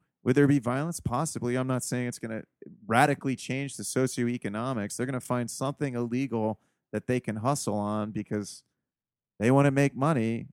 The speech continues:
And unfortunately, they weren't taught job skills. Ebonics doesn't translate well into corporate America.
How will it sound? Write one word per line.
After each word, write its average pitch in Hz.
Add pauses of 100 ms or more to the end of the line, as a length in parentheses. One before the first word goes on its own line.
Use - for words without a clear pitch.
(100)
And 107
unfortunately, 131
they 127
weren't 127
taught -
job 139
skills. 110 (460)
Ebonics 139
doesn't 127
translate 131
well 113
into 117
corporate 120
America. 113